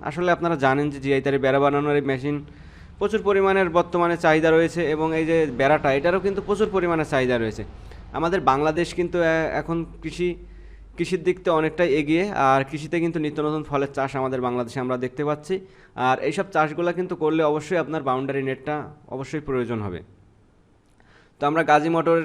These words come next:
দিয়ে থাকি, আমাদের মেশিনগুলো কিন্তু অনেক জাবদাভুক্ত করে তৈরি করে থাকি। এই যে ড্রামগুলো দেখতে পাচ্ছেন, এইগুলাতে কিন্তু মোটর আসে। এই যে গাজী মোটরটা আমাদের এই বক্সে করে আসে, তারপরে কিন্তু আমরা মেশিনের ভেতর সেটিং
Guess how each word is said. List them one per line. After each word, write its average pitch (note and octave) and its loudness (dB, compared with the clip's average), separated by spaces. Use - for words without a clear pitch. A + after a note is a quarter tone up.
দিয়ে D#3+ 0
থাকি, D#3+ 0
আমাদের D#3 0
মেশিনগুলো D#3 -2
কিন্তু E3 -4
অনেক D#3 -2
জাবদাভুক্ত D3 -2
করে D3 -2
তৈরি C#3+ -2
করে C#3 0
থাকি। C#3 -8
এই C#3+ -2
যে C#3+ -4
ড্রামগুলো C3+ -2
দেখতে C#3 -4
পাচ্ছেন, D3 -6
এইগুলাতে C#3 -2
কিন্তু C#3+ -6
মোটর B2+ -2
আসে। B2+ -2
এই A2+ -10
যে B2+ -4
গাজী B2 0
মোটরটা C3 -4
আমাদের C3+ -2
এই C3+ -2
বক্সে C3 -4
করে C#3 0
আসে, C3+ 0
তারপরে C#3 -4
কিন্তু D3 -4
আমরা C#3+ -2
মেশিনের C#3 -4
ভেতর D3 -6
সেটিং C#3+ -6